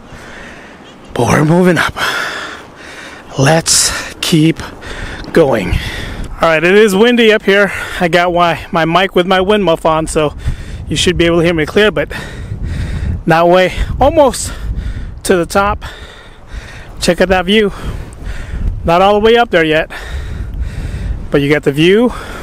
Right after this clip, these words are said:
downtown San Francisco. Eastern span, you can kinda see the tip of the Bay Bridge just to the right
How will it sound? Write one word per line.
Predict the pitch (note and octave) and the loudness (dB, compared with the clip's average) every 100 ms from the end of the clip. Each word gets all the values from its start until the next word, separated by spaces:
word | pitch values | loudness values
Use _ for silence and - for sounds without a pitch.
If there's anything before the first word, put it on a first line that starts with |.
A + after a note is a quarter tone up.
| - | -6
downtown | D#3 D#3+ E3+ F3+ E3+ | 2 2 2 2 0
San | E3 F3 | 2 0
Francisco. | D#3+ D#3+ A#3 - C4+ C4 - - - - - - - - - - - - - - | 0 -2 0 2 2 0 -6 -18 -16 -14 -12 -12 -12 -14 -14 -12 -10 -10 -10 -6
Eastern | G3 F3+ F3+ - F#3+ F3+ - - - - - - - - - | 0 2 2 2 2 2 -2 -10 -20 -20 -20 -20 -20 -20 -6
span, | - - - D4 D4+ D#4 G3+ - - | -2 0 2 4 4 4 2 -2 -4
you | - | -2
can | D#3+ D3+ | 2 2
kinda | - E3+ D#3+ | 2 2 2
see | - | 4
the | E3 | 2
tip | D3+ - G#3 - - - - - - - - | 2 2 0 -2 -18 -20 -18 -20 -20 -10 0
of | D3+ | 2
the | |
Bay | D3 D#3+ E3 | 4 4 4
Bridge | D#3 F#3+ F#3 - - - - - | 4 4 2 -4 -8 -12 -14 -2
just | - F3+ - | 0 0 2
to | G3+ | 4
the | F3 | 4
right | D#3 G3 A#3+ - | 4 2 2 -6